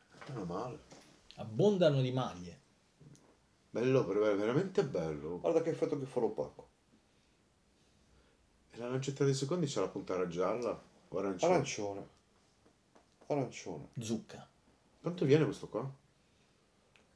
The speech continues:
Speaker 2: Questo qui mille e?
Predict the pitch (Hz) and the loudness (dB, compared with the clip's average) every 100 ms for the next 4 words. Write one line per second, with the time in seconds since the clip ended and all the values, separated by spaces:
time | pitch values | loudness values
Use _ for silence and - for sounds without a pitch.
0 | _ _ _ _ _ - 131 - - 151 | _ _ _ _ _ -10 -8 -6 -4 -4
1 | 185 190 185 180 170 151 175 196 202 196 | -4 -6 -4 -2 0 0 0 -2 0 0
2 | 165 226 | 2 0